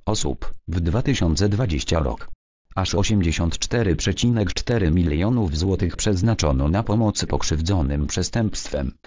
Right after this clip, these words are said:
Już pięćdziesiąt jeden milionów złotych trafiło na zakup sprzętu dla szpitali, wymieniał.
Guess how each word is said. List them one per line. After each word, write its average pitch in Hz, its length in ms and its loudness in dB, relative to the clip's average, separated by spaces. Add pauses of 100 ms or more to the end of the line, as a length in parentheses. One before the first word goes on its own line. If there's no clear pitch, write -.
Już 123 340 2
pięćdziesiąt 92 600 0
jeden 85 360 0
milionów 95 600 2
złotych 107 520 -2
trafiło 95 480 2
na 85 160 2
zakup 110 440 -2
sprzętu 95 460 0
dla 82 240 0
szpitali, 98 600 0 (140)
wymieniał. 69 640 0